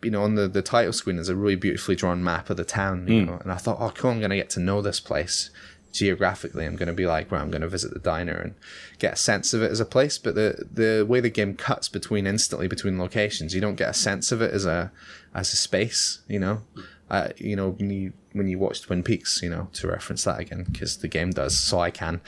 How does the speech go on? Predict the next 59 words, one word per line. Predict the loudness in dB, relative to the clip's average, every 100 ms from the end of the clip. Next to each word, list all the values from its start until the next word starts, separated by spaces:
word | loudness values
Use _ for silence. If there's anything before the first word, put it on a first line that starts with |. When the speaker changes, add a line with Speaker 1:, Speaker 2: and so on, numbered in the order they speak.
| 2
Speaker 2:
Yeah. | 2 2
Speaker 1:
is | -2 -2 -2 -2
you |
get | 0 0
a |
sense | 2 0 0
of | -2 2
the |
layout | 4 4 2
of | -4
the |
town, | -2 0 0
you | 0
know, | -4 -4
and | -4 0
where | 2
people, | 2 -2 -2 -6 -2
where | 2 2
things | 2 -2 2
are | 2 2 0
and | 0 -4
Speaker 2:
The |
Speaker 1:
how | -6 -4 0
it's | 0
Speaker 2:
establishing | 2 2 2 2 2
Speaker 1:
connected | 0
Speaker 2:
stock | 2 2 0
Speaker 1:
is, | 2
yeah, | 4 4
and | 2
Speaker 2:
shots | 0 -2 0 0
and, | 0 0
yeah. | 2 2 2 2
Speaker 1:
Yeah, | 2 4
whereas | 2 2
this | 0 0
is | 0
kind | 0 0
of | -2
just | -2 0
like | 0 0 -2
you | -2 0
hop | 0 -2
between | -4 -4 -4 -2
these | -2 -2
sort | -2 -4
of | -8 -14 -8 -6 -2
buildings | 0 0 0 -2 -2
and | -2
locations. | -4 -4 -6 -6 -8 -12 -8
And |
Speaker 2:
Do | 0
they | 2
not | 2 2
even | 2
start | 4 4 4
with | 2
a |
long | 4 4 4 0